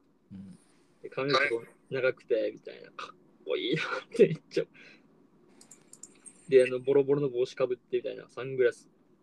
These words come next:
Speaker 2: 薄いラ-、色のサングラスかけてみたいな。
Speaker 1: うん。
Speaker 2: ひげちょっと生やしてみたいな。お、年の取り方しては俺ジョニー・デップみたいな感じで撮りたいけど。かっ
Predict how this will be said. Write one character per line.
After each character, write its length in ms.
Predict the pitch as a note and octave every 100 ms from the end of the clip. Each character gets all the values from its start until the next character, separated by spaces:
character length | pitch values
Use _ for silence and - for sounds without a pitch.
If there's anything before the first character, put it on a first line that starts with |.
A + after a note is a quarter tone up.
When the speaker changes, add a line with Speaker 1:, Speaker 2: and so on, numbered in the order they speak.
| -
Speaker 2:
薄 440 | C3+ - - - B2+
い 280 | B2 A#2+
ラ-、 160 | A#2+ C3 - - - -
色 200 | C3 C3
の 80 | A#2+
サ 120 | B2
ン 60 |
グ 60 | C3+
ラ 80 | B2
ス 80 | -
か 60 |
け 100 | B2
て 80 | A2
み 80 | G#2+
た 100 | G2+
い 60 |
な。 80 | -
Speaker 1:
う 340 | - _ - F#2
ん。 180 | G2+ A#2+ _ _ _ _ _ _ _ _ _ _ _ _
Speaker 2:
ひ 160 | -
げ 100 | A2+
ち 100 | A2+
ょ 40 | B2
っ 20 |
と 80 | -
生 100 | A2+
や 60 |
し 60 | A#2
て 60 | A2
み 60 |
た 60 | G2+
い 40 |
な。 80 | -
お、 180 | - A2+ -
年 300 | - E3 G3+
の 80 | G3+
取 140 | F3
り 60 | E3
方 80 | D#3+
し 80 |
て 80 | -
は 80 | D3+
俺 160 | C#3+ C#3+
ジ 80 |
ョ 60 | D3
ニ 80 | F3
ー・ 40 |
デ 120 | F3
ッ 40 | E3
プ 100 | C#3
み 60 | C3+
た 80 | B2+
い 60 |
な 80 | A#2+
感 220 | B2+ C3+
じ 80 | B2+
で 60 | C3
撮 120 | B2+
り 80 | A#2+
た 100 | C3+
い 60 |
け 80 | B2
ど。 100 | A#2+ A2+ _ _ _ _ _ _ _ _ _ _ _ _ _ _ _ _ _ _ _ _ _ _ _ _ _ _
か 100 |
っ 40 | -